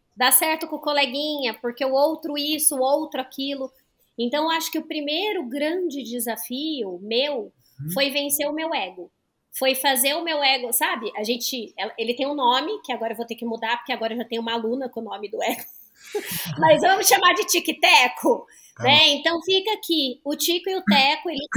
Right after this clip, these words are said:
Speaker 1: ficam aquele jogo de tênis na cabeça, né? Aquele jogo mental.
Speaker 2: Uhum.
Speaker 1: E falando que você não é capaz, que você não consegue, que é muito difícil. Então, o primeiro desafio que eu precisei vencer foi o meu ego.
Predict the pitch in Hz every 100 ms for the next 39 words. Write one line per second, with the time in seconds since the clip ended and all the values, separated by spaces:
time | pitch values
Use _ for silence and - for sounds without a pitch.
0 | 247 302 311 330 349 - _ - 254 269
1 | 262 247 269 269 220 247 233 202 _ -
2 | 262 294 330 226 220 208 214 202 277 -
3 | 220 233 233 226 240 240 233 240 233 190
4 | 220 403 _ _ _ 127 107 107 107 113
5 | 277 285 294 285 285 - 359 349 285 302
6 | 302 269 285 - 277 277 269 247 254 269
7 | 254 240 - 233 233 240 233 233 247 -
8 | 247 233 226 - 220 226 240 233 247 -
9 | 254 240 - 233 - _ _ - 240 262
10 | 311 330 320 - 330 311 339 403 453 453
11 | 381 330 349 - - 277 262 285 339 _
12 | _ - 247 247 247 262 254 254 262 262
13 | 262 - 226 233 285 _ _ _ _ -
14 | 262 254 277 302 202 165 165